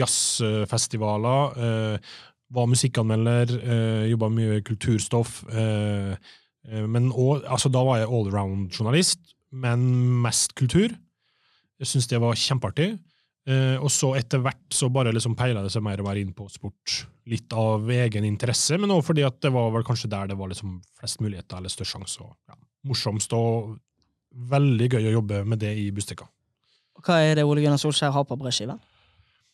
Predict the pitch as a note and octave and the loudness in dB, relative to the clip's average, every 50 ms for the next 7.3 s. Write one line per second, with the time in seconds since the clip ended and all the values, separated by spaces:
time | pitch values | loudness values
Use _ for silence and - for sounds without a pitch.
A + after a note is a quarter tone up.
0 | _ - E3 C#3+ E3+ D#3 - E3 F#3+ A3 C4 F#3+ D#3+ C#3+ D#3+ E3+ E3+ F3+ F#3+ F#3+ | _ -4 -2 0 0 2 2 2 2 2 0 0 0 0 2 2 4 4 2 2
1 | F3 F#3 F#3 F3+ F3 F3 F3 F3 F3 F3 F3 F3 E3+ E3+ E3+ E3+ E3+ E3+ E3 E3+ | 0 0 0 0 2 2 2 2 2 2 2 2 2 2 2 0 0 0 0 0
2 | E3+ E3 E3 D#3+ E3 D#3+ D3+ D3+ C3+ - - - - - F3+ D#3+ C#3+ C#3+ D#3 D#3 | 0 0 0 0 0 -2 -2 -2 -4 -8 -12 -12 -8 -2 0 0 2 2 0 -2
3 | - - E3+ F3 D3+ B2+ G#2+ G2+ G#2 A#2+ C3 C#3+ C#3 - - C#3+ C3 - - A#2+ | -6 -8 -4 -2 -2 0 0 -2 -2 -2 -2 -2 -2 -4 -4 -4 -4 -2 -2 -2
4 | A#2+ A#2+ A#2 - _ _ _ - C3+ B2 A#2 A#2 A2+ B2 A2+ A#2+ A#2 - D#3 F3 | -2 -2 -4 -8 _ _ _ -8 -4 -2 -2 -2 -2 -4 -4 -6 -6 -6 -10 -10
5 | - - F3 E3 D#3+ D3+ D3+ D#3 D#3 D3+ D3+ D3 D3 D3 D3 C#3+ C#3+ C#3+ C#3+ C#3+ | -6 -6 -4 -2 -2 -2 -2 -2 -2 -2 -4 -4 -4 -6 -6 -6 -6 -6 -6 -6
6 | C#3 C3+ C3 B2 - - - D#3 C3+ B2 A#2 A#2 - C#3 A2 - A#2 A#2 B2+ C3 | -6 -6 -8 -8 -12 -8 -4 -2 -2 0 -2 -2 -2 -2 -2 -2 -2 -4 -4 -6
7 | D#3+ - - - - | -6 -8 -12 -16 -18